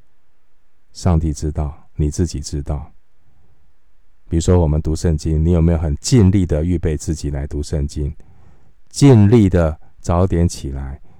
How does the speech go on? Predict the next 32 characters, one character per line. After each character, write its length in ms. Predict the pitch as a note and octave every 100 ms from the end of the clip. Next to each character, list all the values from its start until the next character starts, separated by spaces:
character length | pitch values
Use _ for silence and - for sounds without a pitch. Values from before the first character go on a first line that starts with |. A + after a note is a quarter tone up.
| - -
尽 360 | - B2+ G#2
力 140 | G#2+ F2+
的 120 | E2+
把 200 | D#2+ D2
时 180 | - D#2
间 220 | F2 E2+
分 240 | - E2+
别 160 | D#2+ D2
出 220 | - D2+
来。 240 | C#2+ D2+ - - - - - - - - - - - - - - - - - - -
当 120 | E2
我 60 |
们 160 | D2+ D#2+
参 240 | F2+ F2
加 380 | F2 E2+ E2+ F#2 - - G#2+
疫 140 | G2
情 260 | - D#2 D2+
当 240 | F2 E2+
下 200 | - D#2+
的 220 | D2+ D2+
线 320 | - A2+ E2+
上 240 | D#2 F2+ D2+
聚 180 | - D#2
会， 260 | E2 D2+ - - - - -
你 160 | F#2+
有 100 | F#2
没 120 | E2
有 100 | F2+ D#2+
尽 300 | - F2+ D2
心 220 | E2+ D#2+
尽 280 | - D2+ D2
力？ 200 | D2